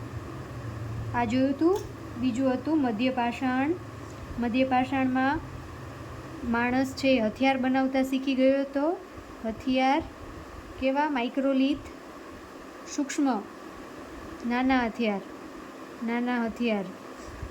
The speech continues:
બરાબર? હાડકાના આભૂષણો પહેરતો, હાડકાના આભૂષણ. અને અંતિમ સંસ્કારની શરૂઆત, અંતિમ સંસ્કારની શરૂઆત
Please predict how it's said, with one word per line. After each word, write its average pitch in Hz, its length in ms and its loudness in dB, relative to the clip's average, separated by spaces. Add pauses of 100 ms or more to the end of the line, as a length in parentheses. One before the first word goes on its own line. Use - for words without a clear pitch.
(560)
બરાબર? 262 400 2 (320)
હાડકાના 254 560 4
આભૂષણો 269 440 4
પહેરતો, 240 520 2 (1000)
હાડકાના 247 640 2 (240)
આભૂષણ. 247 540 2 (1300)
અને 254 360 2 (140)
અંતિમ 254 340 4
સંસ્કારની - 1700 -2
શરૂઆત, 233 540 2 (1080)
અંતિમ 233 260 -2
સંસ્કારની 226 800 0 (600)
શરૂઆત 240 380 2